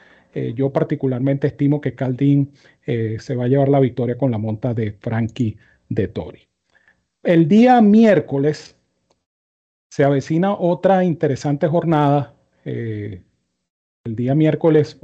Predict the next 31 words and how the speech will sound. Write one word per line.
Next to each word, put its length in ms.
eh, 800
la 100
jornada, 560
como 340
todas 280
las 140
jornadas 360
de 160
Royal 340
Ascot, 400
dará 220
inicio 300
a 20
las 140
nueve 180
y 60
treinta 400
hora 240
del 160
este. 420
Eh, 640
la 140
jornada 360
empieza 540
con 160
el 120
Queen 220
Mary 300
grado 360
dos, 380
eh, 540